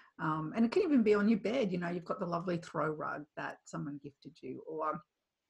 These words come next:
you know, photos of family members, or, I don't know, vases of flowers, whatever that is that you're bringing into your space to start to create that soul in and amongst,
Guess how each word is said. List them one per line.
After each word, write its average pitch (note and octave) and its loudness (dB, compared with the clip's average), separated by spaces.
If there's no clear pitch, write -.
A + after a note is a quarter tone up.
you G#3 -2
know, E3+ 2
photos D#3+ 0
of D3 -6
family D3+ -2
members, D3 -4
or, C#3+ -4
I F#3 0
don't E3 2
know, D3+ 0
vases E3+ 4
of D#3+ -4
flowers, D#3 0
whatever G#3 8
that F#3+ 6
is F#3 4
that - 0
you're E3 -4
bringing D3+ -6
into F#3+ -4
your C#3+ -10
space - -18
to F3+ -4
start E3 -4
to E3 -10
create C#3 -12
that C#3 -16
soul - -12
in F3 -2
and D#3+ -4
amongst, C#3 -8